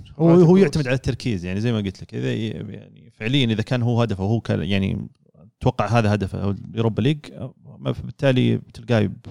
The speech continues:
Speaker 2: بيضحي في مباريات كثيرة على مستوى الدوري. ويرضى ب-، بتوب سكس، خلينا نقول.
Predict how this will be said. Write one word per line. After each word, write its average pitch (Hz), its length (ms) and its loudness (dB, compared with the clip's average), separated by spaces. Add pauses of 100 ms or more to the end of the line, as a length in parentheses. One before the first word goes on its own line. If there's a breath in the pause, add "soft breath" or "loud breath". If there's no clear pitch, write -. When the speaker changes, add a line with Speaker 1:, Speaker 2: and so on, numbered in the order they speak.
Speaker 2:
بيضحي - 340 -10
في 87 100 -8
مباريات 101 300 -4
كثيرة 87 380 -8
على 90 120 -10
مستوى 92 260 -14
الدوري. - 380 -16 (1300)
ويرضى 95 540 -2 (100)
ب-، 92 280 -6 (480)
بتوب - 160 -4
سكس، - 440 -12 (280)
خلينا 117 120 -20
نقول. 113 160 -20